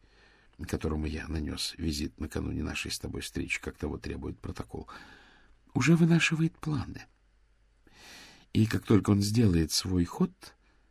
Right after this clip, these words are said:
мы бросим все силы на его поддержку. Он строит большие планы на будущее. Он считает, что подходящее время пришло —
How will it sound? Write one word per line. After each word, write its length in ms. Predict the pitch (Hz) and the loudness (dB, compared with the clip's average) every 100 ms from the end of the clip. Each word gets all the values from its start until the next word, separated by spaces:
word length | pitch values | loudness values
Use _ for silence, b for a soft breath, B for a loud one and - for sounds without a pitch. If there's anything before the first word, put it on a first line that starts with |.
| _ _ 87 | _ _ -2
мы 240 | 98 147 | 0 0
бросим 480 | 87 101 - - 160 | 0 -2 -2 -4 -4
все 220 | - 110 | -4 -6
силы 380 | - - 107 113 | -6 -6 -8 -8
на 100 | - | -6
его 220 | - - | -6 -8
поддержку. 600 | - 87 82 85 - - - _ B B B B B | -10 -12 -10 -12 -14 -18 -20 _ B B B B B
Он 200 | - 131 | 4 4
строит 520 | 110 - 120 113 110 90 | 4 4 4 4 2 -2
большие 720 | 87 95 90 - 87 127 117 | 2 2 2 0 0 0 -2
планы 400 | 101 92 80 78 | -4 -6 -6 -8
на 120 | 78 | -8
будущее. 840 | 69 67 73 - - - - 73 - _ B B B B | -10 -14 -14 -8 -4 -4 -6 -12 -16 _ B B B B
Он 160 | - 139 | 6 8
считает, 480 | 123 - 156 156 135 | 10 8 6 4 4
что 220 | - 110 | 2 0
подходящее 640 | - - 101 107 - 104 | 0 2 4 4 4 2
время 340 | 92 117 120 101 | 2 2 2 2
пришло — 580 | - 73 - - 95 | 0 -6 -6 -6 -6